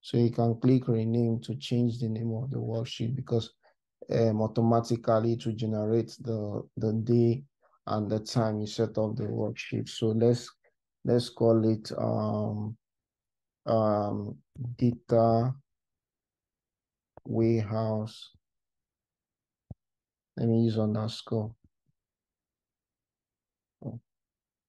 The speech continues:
Let's, let's call the warehouse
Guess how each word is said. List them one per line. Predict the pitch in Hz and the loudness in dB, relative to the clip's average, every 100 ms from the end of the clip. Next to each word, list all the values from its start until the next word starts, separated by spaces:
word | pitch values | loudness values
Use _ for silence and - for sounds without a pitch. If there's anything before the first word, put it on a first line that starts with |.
| - _ _ _ _ _ _ _ _ _ _ _ _ _ _ _ _ _ _ _ _ _ _ _ _ _ _ _ | -20 _ _ _ _ _ _ _ _ _ _ _ _ _ _ _ _ _ _ _ _ _ _ _ _ _ _ _
Let's, | 123 127 127 - - | 4 4 2 -8 -2
let's | 120 135 143 | 2 4 2
call | - 127 113 | 2 4 4
the | 117 | 0
warehouse | 113 113 117 117 113 110 - - | 0 2 2 2 0 -4 -10 -18